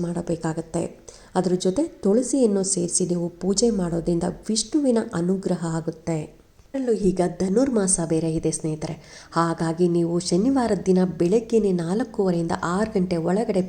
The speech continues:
ಪೂಜೆ ಮಾಡೋದ್ರಂತೂ ಇನ್ನಷ್ಟು ಒಳ್ಳೆಯದು. ಧನುರ್ಮಾಸದಲ್ಲಿ ನಾವು ಬೆಳಗ್ಗೆನೆ ಎದ್ದು ಪೂಜೆ ಮಾಡಿ ನಾವು ದೇವಸ್ಥಾನಕ್ಕೆ ಹೋಗಿ ದೇವರ ದರ್ಶನ ಮಾಡೋದ್ರಿಂದ ನಾವು ಏನು ಅನ್ಕೊಂಡಿರ್ತೀರೋ ಅದೆಲ್ಲವನ್ನೂ ಆಗುತ್ತೆ.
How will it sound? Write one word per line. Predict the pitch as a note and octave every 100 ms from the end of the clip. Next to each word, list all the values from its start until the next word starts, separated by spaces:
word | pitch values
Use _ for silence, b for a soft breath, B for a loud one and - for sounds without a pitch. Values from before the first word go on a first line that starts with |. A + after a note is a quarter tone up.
| -
ಪೂಜೆ | F3+ F#3+ G#3
ಮಾಡೋದ್ರಂತೂ | F3+ E3+ F3 E3 F#3 F#3 B B B F3+
ಇನ್ನಷ್ಟು | G3 A#3 - - B3+ F#3
ಒಳ್ಳೆಯದು. | E3 E3+ E3 -
ಧನುರ್ಮಾಸದಲ್ಲಿ | E3+ G3 F#3 F3+ - F3 E3+ E3
ನಾವು | E3 E3 D#3+
ಬೆಳಗ್ಗೆನೆ | E3+ G3 G#3 G#3+ F#3 F3+
ಎದ್ದು | F3+ E3+ -
ಪೂಜೆ | F3+ F#3 E3+
ಮಾಡಿ | F3 E3+ E3+
ನಾವು | F3+ G3 B B B - F#3
ದೇವಸ್ಥಾನಕ್ಕೆ | G#3+ E4 - G#3+ F#3 F#3 G3
ಹೋಗಿ | F3+ E3+ F3+ F3+
ದೇವರ | F3 F3 E3+ D#3+ E3+
ದರ್ಶನ | F3 - C4 A3+ F3+
ಮಾಡೋದ್ರಿಂದ | E3+ E3 E3 E3+ D#3+ E3 B B B B F#3+
ನಾವು | F#3+ - F3 A3+
ಏನು | C#4 - F3+
ಅನ್ಕೊಂಡಿರ್ತೀರೋ | F#3 F#3 F#3 E3+ - F3+ -
ಅದೆಲ್ಲವನ್ನೂ | D#3 F3 F3+ F#3 G3+ F#3 F3+ F3+ F#3 D#3+
ಆಗುತ್ತೆ. | F3+ - E3+